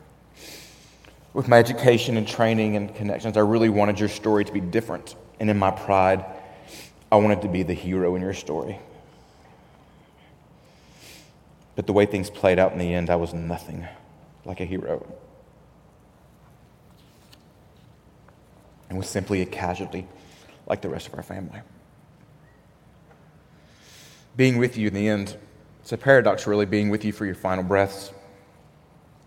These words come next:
It was both an honor and a burden. I guess honor and burden are really faithful companions.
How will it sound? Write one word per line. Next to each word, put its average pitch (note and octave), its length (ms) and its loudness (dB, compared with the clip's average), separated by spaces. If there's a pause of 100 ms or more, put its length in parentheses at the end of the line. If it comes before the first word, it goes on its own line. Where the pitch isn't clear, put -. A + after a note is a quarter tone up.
(840)
It - 60 -4
was G2+ 100 0
both G#2 200 2
an F#2+ 80 -4
honor G2 380 2
and F#2+ 120 -6
a F2+ 40 -2
burden. F2+ 360 -2 (1600)
I G#2 60 -4
guess F#2+ 300 0
honor F#2 300 2
and E2+ 160 -4
burden F2 300 0
are E2 100 0
really F2 220 -2
faithful - 380 -4
companions. E2+ 600 -10